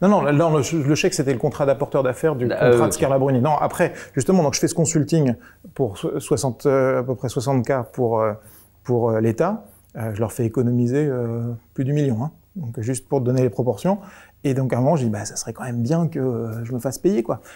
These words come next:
Speaker 1: Et puis, c'est là où il t'explique, « Bon, faut faire un D C quatre, D C trois, enfin, doit voir telle dame, elle va t'expliquer. » Et la question de cette dame, elle me dit, « Mais, euh, votre contrat, ça représente, euh, plus de quarante pour cent de votre chiffre d'affaires ? »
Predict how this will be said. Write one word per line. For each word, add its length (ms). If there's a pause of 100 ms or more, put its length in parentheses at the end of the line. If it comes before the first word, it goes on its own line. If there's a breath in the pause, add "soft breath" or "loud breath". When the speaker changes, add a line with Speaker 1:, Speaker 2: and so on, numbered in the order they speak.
(180 loud breath)
Speaker 1:
Et 80
puis, 200
c'est 140
là 100
où 40
il 40
t'explique, « 360
Bon, 80
faut 140
faire 180
un 60
D 120
C 180
quatre, 220
D 100
C 180
trois, 220
enfin, 160
doit 100
voir 200
telle 180
dame, 240 (260 loud breath)
elle 80
va 80
t'expliquer. » 580
Et 40
la 100
question 280
de 40
cette 200
dame, 200
elle 60
me 100
dit, « 140
Mais, 180
euh, 200
votre 240
contrat, 340
ça 160
représente, 640
euh, 420 (160)
plus 300
de 200
quarante 380
pour 160
cent 160
de 40
votre 140
chiffre 140
d'affaires ? » 400